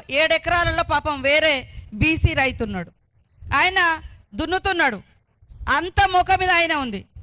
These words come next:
కానీ పేరు మాత్రం వేరే ఆయన పేరు మీద ఉంది. రైతు బంధు ఆయన పేరు మీద వచ్చేది. మేము ప్రెస్కు కూడా ఇచ్చినాం, "ఏందయ్యా ఇది న్యాయమా?" అంటే, "నేనేం ఎక్కించుకోలే, రైతు బంధు నాకు వస్తుంది, నేనేం చేయాలి?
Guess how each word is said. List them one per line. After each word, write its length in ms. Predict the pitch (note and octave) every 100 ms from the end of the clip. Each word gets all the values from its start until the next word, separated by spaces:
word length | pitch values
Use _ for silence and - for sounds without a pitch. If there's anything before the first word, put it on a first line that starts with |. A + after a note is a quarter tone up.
| -
కానీ 140 | E4 E4
పేరు 320 | - E4+ F4+
మాత్రం 420 | F#4 E4 E4+ F4
వేరే 240 | D4+ D#4 D#4
ఆయన 160 | D4
పేరు 280 | C#4 C4+ B3
మీద 140 | A3
ఉంది. 220 | F3 E3+ - - -
రైతు 360 | A#3+ D#4+ F4+ F#4
బంధు 440 | E4+ E4 E4 G4+ -
ఆయన 180 | C#4 D4
పేరు 260 | D4 C#4+
మీద 140 | C#4 B3
వచ్చేది. 440 | A3+ B3 G#3 F3 - _ - -
మేము 160 | E4 F4
ప్రెస్కు 360 | F4 F4 G4
కూడా 160 | E4 F#4
ఇచ్చినాం, 320 | F4+ F4 D#4+
"ఏందయ్యా 400 | D#4+ F4 F4 F4
ఇది 180 | E4+ D#4
న్యాయమా?" 420 | D4 D4+ D#4+ D#4
అంటే, 420 | C#4+ C#4 E4 B3 - - - _ _
"నేనేం 400 | A#3+ E4 F4+ F#4+
ఎక్కించుకోలే, 720 | F#4 - F#4+ - F#4 E4 D#4 -
రైతు 300 | C#4 D#4+ F4
బంధు 200 | F4+ F#4+
నాకు 220 | F4+ E4
వస్తుంది, 420 | D#4+ - E4 D4+ D#4
నేనేం 360 | E4 F#4 F#4
చేయాలి? 360 | F4+ F4 E4+